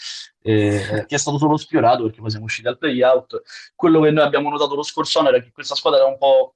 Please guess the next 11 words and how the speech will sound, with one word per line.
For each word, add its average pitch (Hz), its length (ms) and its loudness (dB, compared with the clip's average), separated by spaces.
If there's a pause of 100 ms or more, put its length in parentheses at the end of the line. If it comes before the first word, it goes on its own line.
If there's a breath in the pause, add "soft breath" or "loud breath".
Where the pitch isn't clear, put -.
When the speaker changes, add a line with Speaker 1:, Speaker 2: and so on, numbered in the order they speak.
(120)
Speaker 1:
un 135 120 -12
po' 135 160 0
troppo, 135 640 0 (260)
mm, 127 880 2
giovane, 120 720 2
diciamo, 110 440 0
c'era 127 280 4
poca 147 240 4
esperienza. 117 760 0 (420 loud breath)
Eh, 113 760 4
quindi 139 480 2